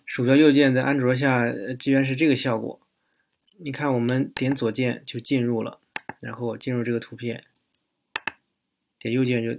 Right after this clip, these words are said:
就返回，然后再点又返回。好，这就是鼠标右键在安卓系统下的这个效果啊。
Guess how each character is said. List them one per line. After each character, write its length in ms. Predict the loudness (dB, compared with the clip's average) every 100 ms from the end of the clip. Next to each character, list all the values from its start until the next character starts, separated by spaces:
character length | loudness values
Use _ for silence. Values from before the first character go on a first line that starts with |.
| -10
就 120 | -10
返 240 | -8 -10
回， 380 | -10 -8 -8 -6 -8
然 120 | -8
后 160 | -8 -10 -14 _ -6
再 140 | -4
点 220 | -4 -4
又 100 | -4
返 240 | -4 -8 -12
回。 240 | -14 -14 _ _ _ _ _ _ -20 _ _ -20 -20 _ _ _ _ _ _ _ _
好， 240 | -6 -6 -6
这 100 | -2
就 100 | 0
是 300 | 2 4 4
鼠 220 | 2 -2
标 360 | 2 4 4 0 _ _ _ -2
右 200 | 4 4
键 360 | 4 0 -4 _ _ -6
在 120 | -2
安 140 | 0
卓 100 | 0
系 140 | -2 -2
统 100 | -2
下 80 | -2
的 100 | -2
这 100 | -4
个 80 |
效 220 | -2 -2 -2
果 200 | -6 -16 -12
啊。 260 | -12 -12